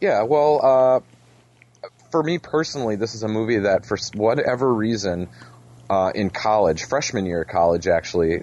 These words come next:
uh, this one guy, like, three floors up in our dorm watched it, like, every day. <laughs>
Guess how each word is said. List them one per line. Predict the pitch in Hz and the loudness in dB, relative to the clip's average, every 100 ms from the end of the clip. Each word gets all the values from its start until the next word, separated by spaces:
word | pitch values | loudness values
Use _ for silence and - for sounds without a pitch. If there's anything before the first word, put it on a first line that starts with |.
| 87 | -4
uh, | 87 95 | -4 -4
this | 104 98 | -4 -2
one | 107 117 120 | 0 0 0
guy, | 107 107 98 | 0 0 2
like, | 95 87 - | 2 0 -2
three | 110 107 | -2 0
floors | 110 104 98 | 2 2 2
up | 98 98 | 0 0
in | 87 | -2
our | 85 | 0
dorm | 92 90 87 87 - - - - - | 2 2 0 -4 -12 -20 -20 -20 -2
watched | 92 90 - - | 0 0 0 -4
it, | 104 | -2
like, | 90 80 - - | 0 0 -2 -6
every | 87 90 87 | -4 -2 0
day. | 82 82 123 - | 2 0 0 -4
<laughs> | - | -8